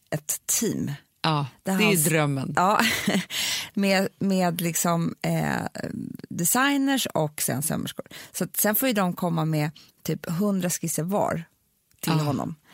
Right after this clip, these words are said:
Speaker 1: Som han får välja och vraka mellan. Och säga ungefär så här, ungefär så här, ungefär så här. Ehm,
Speaker 2: Men vi har ju samma fast i mycket mindre skala.
Speaker 1: Det har vi ju.
Speaker 2: Ja.
Speaker 1: Och det som är så roligt är att
Speaker 2: Vi kan
Speaker 1: för
Speaker 2: väl bara
Speaker 1: första
Speaker 2: förklara hur vi
Speaker 1: kollektion-
Speaker 2: jobbar lite, för att det är så här,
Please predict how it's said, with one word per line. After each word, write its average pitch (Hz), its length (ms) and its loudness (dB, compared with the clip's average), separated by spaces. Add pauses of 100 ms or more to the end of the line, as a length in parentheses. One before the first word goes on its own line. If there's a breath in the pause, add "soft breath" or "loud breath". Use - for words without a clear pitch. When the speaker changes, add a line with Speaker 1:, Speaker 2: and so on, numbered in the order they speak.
(160 loud breath)
Speaker 1:
Som 180 180 -2
han 160 300 2
får 160 100 -6
välja 147 280 0
och 147 60 -4
vraka 151 260 -2
mellan. - 280 -4 (340)
Och 160 100 -2
säga 135 320 0
ungefär 156 360 -2
så 143 160 -2
här, 123 180 -2
ungefär - 320 -4
så - 120 -6
här, - 140 -8
ungefär - 260 -8
så - 120 -12
här. - 100 -20 (600 loud breath)
Ehm, 175 360 2
Speaker 2:
Men 196 120 4
vi 240 140 4
har 262 80 6
ju 214 80 4
samma 160 300 2
fast 160 200 -2
i 170 40 0
mycket 165 260 0
mindre 147 380 2
skala. 160 420 2
Speaker 1:
Det 262 80 4
har 339 440 2
vi 220 60 2
ju. 156 180 0 (280)
Speaker 2:
Ja. 151 220 2 (220 loud breath)
Speaker 1:
Och 233 280 -2
det 254 300 2
som 247 160 2
är 247 40 2
så 240 140 0
roligt 262 540 0
är 165 240 0
att - 260 -4 (760)
Speaker 2:
Vi 233 60 2
kan 233 80 4
Speaker 1:
för 254 80 6
Speaker 2:
väl 269 100 4
bara 269 140 4
Speaker 1:
första 262 200 4
Speaker 2:
förklara 320 200 6
hur 302 80 4
vi 269 80 4
Speaker 1:
kollektion- 202 220 2
Speaker 2:
jobbar 220 280 2
lite, 233 220 0
för 208 80 -2
att 175 60 -4
det 208 100 2
är 185 40 2
så 170 120 0
här, 139 120 0